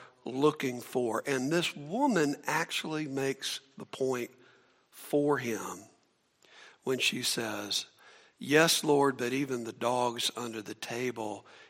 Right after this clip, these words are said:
eat the children's crumbs." And in my mind's eye, I can't prove this.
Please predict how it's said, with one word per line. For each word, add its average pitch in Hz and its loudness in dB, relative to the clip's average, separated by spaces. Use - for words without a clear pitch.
eat 123 -8
the - -10
children's 107 -2
crumbs." 101 -2
And 151 2
in 220 4
my 190 4
mind's 147 0
eye, 113 -6
I 196 6
can't - -4
prove 107 -8
this. 127 -2